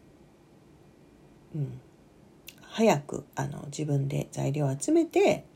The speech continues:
判断をすると。で、可能なのであれば、ちょっとでも、まあ、自分のね、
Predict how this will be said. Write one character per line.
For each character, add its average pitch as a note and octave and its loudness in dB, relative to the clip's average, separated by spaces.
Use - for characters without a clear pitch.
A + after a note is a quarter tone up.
判 C3+ -2
断 - -14
を D3 -4
す - -6
る - -6
と。 - -14
で、 C4 2
可 B3 2
能 A#3+ 4
な B3+ 4
の A#3+ 4
で A3 6
あ C4 4
れ C4+ 6
ば、 C#4+ 4
ち - 2
ょ - 4
っ C4+ 0
と D#3 4
で D#3+ 0
も、 C#4 0
ま G#3 4
あ、 - 2
自 D3 0
分 C#3+ 0
の C3+ -2
ね、 G#3 -6